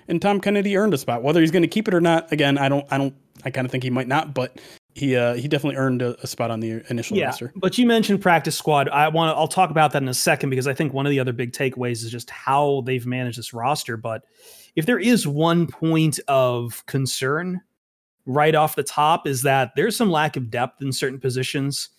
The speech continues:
Speaker 2: Uh, Jeremy, I can't think of any place better than that looking at the offensive line right now,
Speaker 1: Yeah.
Speaker 2: where, yeah, there's no real surprises for this. Tyrell Crosby, um,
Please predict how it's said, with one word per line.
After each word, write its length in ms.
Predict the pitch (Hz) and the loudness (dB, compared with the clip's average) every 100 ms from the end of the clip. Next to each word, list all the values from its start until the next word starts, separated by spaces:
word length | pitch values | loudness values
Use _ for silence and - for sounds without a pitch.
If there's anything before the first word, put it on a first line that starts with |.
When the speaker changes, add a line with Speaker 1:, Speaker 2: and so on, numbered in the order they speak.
| _ _ _ - | _ _ _ -6
Speaker 2:
Uh, 260 | 127 131 | -2 -2
Jeremy, 420 | 117 135 147 147 | -2 -2 0 0
I 100 | 131 | -2
can't 220 | 135 156 143 | 0 0 0
think 140 | 139 | 0
of 60 | 131 | 0
any 120 | 135 | -2
place 380 | - - 139 117 | -4 -2 -2 -2
better 260 | 135 139 | 0 0
than 140 | 127 139 | 0 0
that 240 | 139 135 | -2 -2
looking 320 | 139 - 139 | -6 -2 0
at 160 | 135 - | -2 -2
the 120 | 127 | -2
offensive 600 | 127 - 147 139 139 120 | -2 -2 -2 -2 -4 -6
line 300 | 117 131 143 | -6 -4 -2
right 260 | 139 139 127 | 0 0 0
now, 440 | 135 135 131 131 _ _ _ - | 0 2 0 -2 _ _ _ -16
Speaker 1:
Yeah. 100 | 101 | -4
Speaker 2:
where, 140 | 147 147 | 0 4
yeah, 200 | 156 135 | 4 4
there's 240 | 156 - | 2 4
no 180 | 214 220 | 6 6
real 460 | 127 131 170 175 165 | 2 0 2 2 2
surprises 840 | - 139 135 123 143 143 151 139 | -2 -2 0 2 2 0 -4 -4
for 160 | - 147 | -2 0
this. 260 | 151 - | 0 -2
Tyrell 340 | - 135 131 127 | 0 2 2 0
Crosby, 720 | 135 123 127 131 123 120 117 - - _ - | 0 0 0 -2 -2 -4 -6 -16 -20 _ -10
um, 460 | 117 107 107 104 | -4 -2 -2 -4